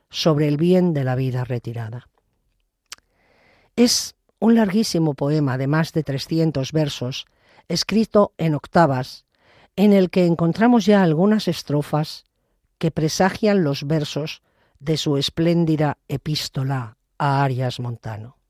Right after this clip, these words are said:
Aquí me estoy, do con su inmenso abismo, la gran ribera el gran Neptuno hiere.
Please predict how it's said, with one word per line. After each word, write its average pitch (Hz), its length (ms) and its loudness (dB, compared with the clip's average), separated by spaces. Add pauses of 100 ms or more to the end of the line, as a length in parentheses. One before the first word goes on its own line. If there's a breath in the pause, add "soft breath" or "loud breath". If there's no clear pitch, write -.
(2000)
Aquí 180 320 0
me 202 80 2
estoy, 170 600 0 (640)
do 156 200 -2
con 151 300 -2
su 147 260 -2
inmenso 170 840 0
abismo, 143 640 -4 (800)
la 156 220 -2
gran 185 320 2
ribera 170 640 2
el 123 120 -6
gran 139 440 -2
Neptuno 135 580 -4
hiere. 123 500 -8